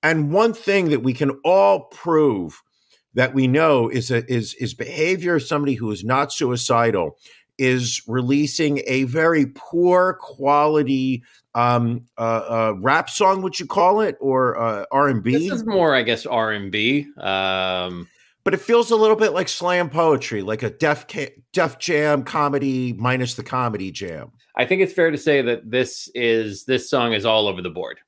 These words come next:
Speaker 2: Uh, it's a variety of styles, um, none of them good.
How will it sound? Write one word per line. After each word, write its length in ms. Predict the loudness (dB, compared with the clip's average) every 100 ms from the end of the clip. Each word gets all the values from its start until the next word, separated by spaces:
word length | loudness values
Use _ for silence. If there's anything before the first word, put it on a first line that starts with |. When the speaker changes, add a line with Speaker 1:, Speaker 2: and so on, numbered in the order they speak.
| _ _ -4
Speaker 2:
Uh, 220 | 0 0 -2
it's 160 | -4
a 60 | -10
variety 580 | -8 -2 2 2 2 2
of 160 | 0
styles, 1120 | -6 -10 -4 0 0 2 0 -2 -4 -8 -16 _ _ _ -6
um, 600 | 0 0 0 -2 -6 -8
none 260 | -2 0 0
of 120 | -2
them 160 | -6 -8
good. 240 | -16 -20